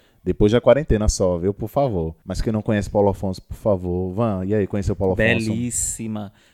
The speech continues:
Speaker 2: Tive duas vezes em Paulo Afonso, fui pra dar aula num curso de especialização, me apaixonei. É uma cidade muito, muito bonita, muito agradável. É, recomendo.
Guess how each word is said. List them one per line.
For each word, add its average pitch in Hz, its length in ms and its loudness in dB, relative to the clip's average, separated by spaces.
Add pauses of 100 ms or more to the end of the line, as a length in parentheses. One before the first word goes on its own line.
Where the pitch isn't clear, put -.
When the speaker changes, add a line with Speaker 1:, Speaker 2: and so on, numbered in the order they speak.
(100)
Speaker 2:
Tive 117 240 -6
duas 127 260 -6
vezes 113 260 -4
em 117 80 -4
Paulo 110 220 -6
Afonso, 120 720 -6
fui 120 400 -10 (380)
pra 110 140 0
dar 110 180 0
aula 107 320 2
num 117 120 -4
curso - 200 -10
de - 60 -12
especialização, 110 800 -6
me 117 200 -4
apaixonei. 117 880 -4 (340)
É 117 80 -8
uma 127 160 -6
cidade 123 320 -4
muito, 127 560 -2
muito 127 300 -4
bonita, 120 440 -6
muito 120 280 -6
agradável. 117 840 -2 (440)
É, 107 180 -4
recomendo. 104 720 -6